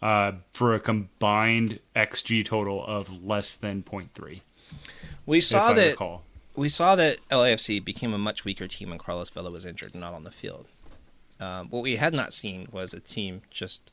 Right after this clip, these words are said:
Speaker 2: neutralize Carlos Vela like that.
Speaker 1: It's true.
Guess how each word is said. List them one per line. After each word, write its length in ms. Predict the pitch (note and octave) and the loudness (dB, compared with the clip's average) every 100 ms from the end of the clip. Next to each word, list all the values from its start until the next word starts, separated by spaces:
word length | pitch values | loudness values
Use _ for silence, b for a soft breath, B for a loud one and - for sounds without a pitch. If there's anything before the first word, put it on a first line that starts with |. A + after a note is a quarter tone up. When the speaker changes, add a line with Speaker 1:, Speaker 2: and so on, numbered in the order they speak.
| _ _ | _ _
Speaker 2:
neutralize 500 | F#2+ G2 - G#2 G#2+ | -8 -8 -4 -2 -2
Carlos 320 | - A2 A#2 | -2 -2 -2
Vela 240 | E2+ B2+ | -4 -2
like 220 | A#2 D#2+ - | -2 -4 -12
that. 220 | - - _ _ _ _ _ _ _ _ _ - - | -14 -14 _ _ _ _ _ _ _ _ _ -14 -6
Speaker 1:
It's 120 | - | -2
true. 260 | A#2+ A2+ | 0 -2